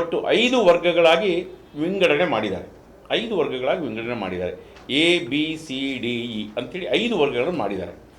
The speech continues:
ಆ ಐದು ವರ್ಗಗಳಿಗೆ ಅವರು ಕೊಟ್ಟಿರ್ತಕ್ಕಂಥ ಮೀಸಲಾತಿ ಹದಿನೇಳು ಪರ್ಸೆಂಟ್ ಹೇಗಿದೆ ಅಂತ ಹೇಳಿದ್ರೆ, ಒಂದಕ್ಕೆ ಆರು, ಒಂದಕ್ಕೆ ಐದು, ಒಂದಕ್ಕೆ ನಾಲ್ಕು, ಒಂದಕ್ಕೆ ಒಂದು, ಈ ರೀತಿ ವರ್ಗಗಳನ್ನು ಮಾಡಿ ಕೊಟ್ಟಿದ್ದಾರೆ.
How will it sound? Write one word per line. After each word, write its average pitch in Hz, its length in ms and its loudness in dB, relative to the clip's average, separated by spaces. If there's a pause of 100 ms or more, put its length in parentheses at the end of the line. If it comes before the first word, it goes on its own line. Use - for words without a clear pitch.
(320)
ಆ - 20 6 (160)
ಐದು 233 280 4
ವರ್ಗಗಳಿಗೆ 170 460 4
ಅವರು 165 140 4
ಕೊಟ್ಟಿರ್ತಕ್ಕಂಥ 151 600 -6 (160)
ಮೀಸಲಾತಿ 151 540 0
ಹದಿನೇಳು 151 340 -2
ಪರ್ಸೆಂಟ್ 143 420 -8
ಹೇಗಿದೆ 139 280 0
ಅಂತ 123 200 -6
ಹೇಳಿದ್ರೆ, 180 280 4 (720)
ಒಂದಕ್ಕೆ 151 440 2 (160)
ಆರು, 131 340 10 (580)
ಒಂದಕ್ಕೆ 131 540 -2
ಐದು, 147 320 2 (480)
ಒಂದಕ್ಕೆ 135 400 0
ನಾಲ್ಕು, 139 560 4 (500)
ಒಂದಕ್ಕೆ 131 440 0 (220)
ಒಂದು, 190 240 2 (760)
ಈ 214 120 -2
ರೀತಿ 214 300 -4 (460)
ವರ್ಗಗಳನ್ನು 147 440 0
ಮಾಡಿ 117 160 -2
ಕೊಟ್ಟಿದ್ದಾರೆ. 92 440 -10